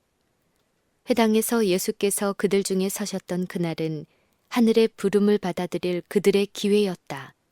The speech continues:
인애를 기뻐하시는 그분은 그들의 죄가 초래한 멸망으로부터 그들을 구원하기를 열망하셨다. 예수께서는 한 번 더 회개하라는 요청을 하지 않고는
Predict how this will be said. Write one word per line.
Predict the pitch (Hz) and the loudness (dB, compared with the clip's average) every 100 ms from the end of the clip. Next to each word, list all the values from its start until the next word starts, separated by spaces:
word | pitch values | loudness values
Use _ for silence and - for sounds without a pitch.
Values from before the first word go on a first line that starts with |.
| _ _ _ _ _ _ _ _ - | _ _ _ _ _ _ _ _ 2
인애를 | 196 202 214 220 | 4 6 4 4
기뻐하시는 | 220 - 214 208 - 202 196 | 2 0 0 0 0 0 0
그분은 | 196 180 175 180 175 156 - | -2 -2 -2 -2 -4 -6 -4
그들의 | 196 185 190 | 0 2 0
죄가 | 185 190 - 190 | -2 -4 -2 -4
초래한 | - - 214 196 202 180 | -4 -4 -2 0 -2 0
멸망으로부터 | 170 180 190 190 185 160 - - 151 143 _ _ _ _ _ | 0 0 0 -2 -4 -8 -14 -8 -8 -8 _ _ _ _ _
그들을 | - 196 185 185 | -4 -2 0 -2
구원하기를 | - - 196 196 208 190 180 190 185 | -4 -2 0 0 -4 -4 -4 -2 -2
열망하셨다. | 160 175 196 190 190 170 - 135 127 _ _ _ _ _ _ _ _ _ _ | -4 -2 -2 -2 -6 -8 -12 -18 -18 _ _ _ _ _ _ _ _ _ _
예수께서는 | 196 208 - 208 - 185 202 202 175 _ _ - | 0 0 0 -4 -2 -2 0 0 -2 _ _ -4
한 | 233 | -2
번 | 220 214 | 0 0
더 | 214 226 | 0 0
회개하라는 | - 240 240 220 202 190 190 | -2 -2 -2 -2 -2 -2 0
요청을 | 160 - - 190 | -2 -4 -4 -2
하지 | 190 190 190 | -4 -6 -4
않고는 | 170 - 170 160 151 | -8 -8 -8 -6 -8